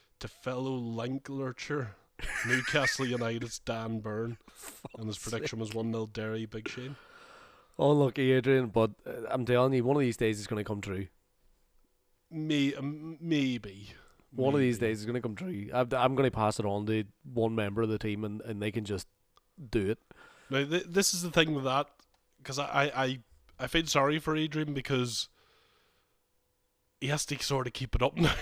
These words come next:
Speaker 1: Like, we expect
Speaker 2: Oh,
Speaker 1: this
Speaker 2: look,
Speaker 1: level of,
Speaker 2: look,
Speaker 1: of, of prediction
Speaker 2: if
Speaker 1: every
Speaker 2: there's
Speaker 1: week.
Speaker 2: one man can do it, it's Adrian Kerr. Be, be
Speaker 1: So
Speaker 2: under,
Speaker 1: you're,
Speaker 2: be
Speaker 1: you're
Speaker 2: under
Speaker 1: putting
Speaker 2: no
Speaker 1: him under
Speaker 2: illusion.
Speaker 1: more pressure
Speaker 2: Be
Speaker 1: now.
Speaker 2: under no illusion.
Speaker 1: Um,
Speaker 2: Oh, no, no, no. This isn't pressure.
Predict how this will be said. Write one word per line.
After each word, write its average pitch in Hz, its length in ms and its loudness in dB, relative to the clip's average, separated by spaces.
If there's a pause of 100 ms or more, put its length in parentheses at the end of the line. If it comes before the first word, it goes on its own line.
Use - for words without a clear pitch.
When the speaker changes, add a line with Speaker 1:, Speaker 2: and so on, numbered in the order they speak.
Speaker 1:
Like, 143 180 2
we 147 140 4
expect - 720 0 (340)
Speaker 2:
Oh, 143 180 10
Speaker 1:
this 147 200 8
Speaker 2:
look, 139 180 8
Speaker 1:
level 139 460 4
of, 127 340 2
Speaker 2:
look, 156 240 8
Speaker 1:
of, 135 140 -2
of 123 180 -4
prediction 131 420 -4
Speaker 2:
if 147 60 8
Speaker 1:
every 139 160 6
Speaker 2:
there's 135 180 8
Speaker 1:
week. 117 100 4
Speaker 2:
one 170 240 12
man 127 320 4
can 117 180 -2
do 113 220 4
it, - 100 0 (800)
it's 110 200 -4
Adrian 120 360 0
Kerr. 104 340 -2 (680)
Be, 107 120 0 (180)
be 131 80 6
Speaker 1:
So 131 100 8
Speaker 2:
under, 143 100 8
Speaker 1:
you're, 143 100 10
Speaker 2:
be 151 60 -2 (160)
Speaker 1:
you're 139 80 12
Speaker 2:
under 170 140 8
Speaker 1:
putting 139 120 8
Speaker 2:
no 127 80 6
Speaker 1:
him 120 60 6
under 127 40 6
Speaker 2:
illusion. 131 240 4
Speaker 1:
more 127 240 2
pressure 143 360 -6
Speaker 2:
Be 131 80 8
Speaker 1:
now. 139 80 12
Speaker 2:
under 160 160 6
no 120 160 6
illusion. 117 420 4
Speaker 1:
Um, - 20 2
Speaker 2:
Oh, 131 60 4
no, 165 140 8
no, 175 100 6
no. 117 180 4
This 143 220 2
isn't 117 240 -4
pressure. 101 480 0